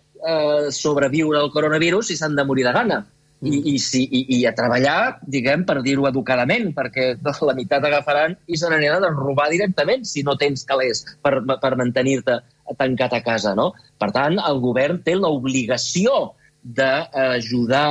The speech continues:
Speaker 1: a totes aquestes famílies i una manera de fer-ho és això.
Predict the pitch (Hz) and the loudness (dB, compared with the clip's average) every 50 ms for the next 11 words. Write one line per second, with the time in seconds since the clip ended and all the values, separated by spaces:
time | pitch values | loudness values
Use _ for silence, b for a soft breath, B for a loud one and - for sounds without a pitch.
0 | 139 131 - 131 120 104 117 110 - 117 110 113 120 117 147 165 185 185 202 240 | 0 0 0 -2 -4 -4 -4 -4 -2 -2 -2 -2 -2 -2 0 0 2 2 2 2
1 | 269 269 - - 135 139 143 160 165 165 151 143 131 135 131 131 139 160 170 170 | 2 0 -4 -6 -4 -2 0 2 0 2 0 -2 -2 -2 -2 0 0 0 0 0
2 | 202 202 208 240 220 - 165 160 147 139 127 - - 110 | 0 0 0 0 0 -2 -2 -4 -2 -2 -2 -2 0 -2